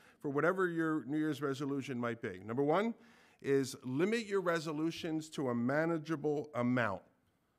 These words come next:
So you don't want to change seven hundred things about yourself. You want to change a few things, perhaps, about yourself. Number two, be specific. Number three, write down your goals.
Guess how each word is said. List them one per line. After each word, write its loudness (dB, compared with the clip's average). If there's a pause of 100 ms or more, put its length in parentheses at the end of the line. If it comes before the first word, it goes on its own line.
(240)
So -6
you 0
don't 4
want 2
to -10
change -2
seven -2
hundred 0
things -2
about 0
yourself. -2
You -4
want -4
to -16
change -4
a -8
few -8
things, -4
perhaps, -6
about -4
yourself. -8 (580)
Number 0
two, 4
be 2
specific. -2 (840)
Number 0
three, 0
write 4
down 4
your 2
goals. 0